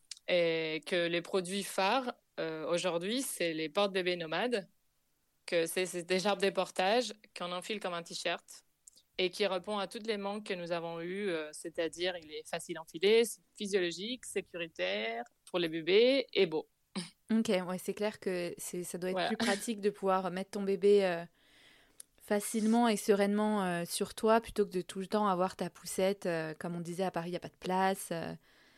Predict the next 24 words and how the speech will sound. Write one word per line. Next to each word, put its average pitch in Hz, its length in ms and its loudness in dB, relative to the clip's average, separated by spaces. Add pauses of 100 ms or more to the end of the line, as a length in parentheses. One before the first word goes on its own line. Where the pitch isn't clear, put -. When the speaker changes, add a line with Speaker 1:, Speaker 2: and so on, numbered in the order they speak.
(360)
Speaker 1:
Oui, 247 120 4 (100)
<laughs> - 720 0
bah, 202 180 4
surtout 226 480 4
dans 190 160 2
notre 190 160 -2
quartier, 226 560 2
il 175 160 -2
y 170 120 0
a 170 100 0
des 170 240 -6
marches 175 300 -4
partout 226 580 -6
et, 160 420 -8 (180)
et 165 160 2
la 156 140 2
poussette, 202 360 0
c'est - 180 0
pas 175 180 4
très 190 180 2
pratique, 190 500 -2
euh, 151 340 2
en 151 180 -6
vrai. 147 280 -4